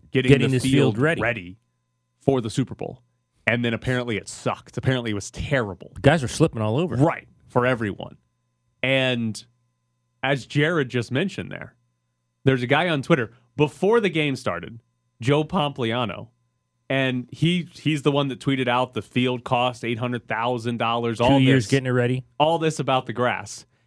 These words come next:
Speaker 1: And then one of the tweets in his thread about this was,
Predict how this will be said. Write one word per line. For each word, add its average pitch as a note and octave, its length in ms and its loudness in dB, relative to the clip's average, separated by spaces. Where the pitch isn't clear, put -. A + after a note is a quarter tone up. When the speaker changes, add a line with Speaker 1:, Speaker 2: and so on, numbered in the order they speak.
Speaker 1:
And D3 180 4
then A#3 160 2
one A3 160 2
of G3 80 -4
the F3+ 60 -2
tweets G3 320 -2
in F3 100 0
his D#3 180 -4
thread G3 240 0
about A#2 320 -2
this G2+ 240 -4
was, G2+ 340 0